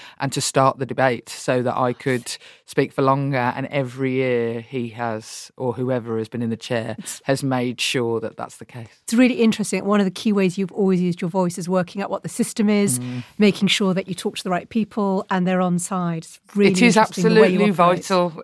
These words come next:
Speaker 1: Doing
Speaker 2: Yeah.
Speaker 1: things on your own and being a maverick is all well and good, but it will only get you so far.
Speaker 2: Mm.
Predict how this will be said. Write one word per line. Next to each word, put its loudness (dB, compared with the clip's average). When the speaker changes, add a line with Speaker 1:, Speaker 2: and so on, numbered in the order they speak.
Speaker 1:
Doing 0
Speaker 2:
Yeah. 0
Speaker 1:
things 0
on 0
your 0
own -2
and -8
being 0
a -6
maverick -6
is -6
all 0
well 0
and -4
good, -2
but 0
it -2
will 2
only 0
get -2
you -6
so -4
far. -2
Speaker 2:
Mm. -12